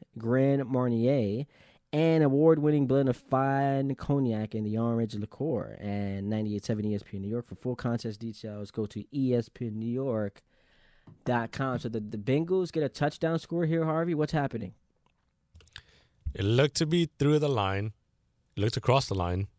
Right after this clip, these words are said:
Speaker 2: Didn't
Speaker 1: That
Speaker 2: get
Speaker 1: did
Speaker 2: it, apparently, but, um, Zach Taylor's challenging it.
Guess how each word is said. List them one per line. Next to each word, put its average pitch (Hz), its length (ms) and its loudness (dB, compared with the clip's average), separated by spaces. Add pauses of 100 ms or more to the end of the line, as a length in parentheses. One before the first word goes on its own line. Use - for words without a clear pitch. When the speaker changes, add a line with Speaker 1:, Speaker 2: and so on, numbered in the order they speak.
(300)
Speaker 2:
Didn't 117 340 2
Speaker 1:
That 113 100 -4
Speaker 2:
get 123 160 4
Speaker 1:
did 107 120 2
Speaker 2:
it, - 80 -12 (120)
apparently, 98 520 0 (240)
but, 98 240 2
um, 90 280 0
Zach 98 220 0
Taylor's 98 260 -2
challenging 85 420 -4
it. - 120 -14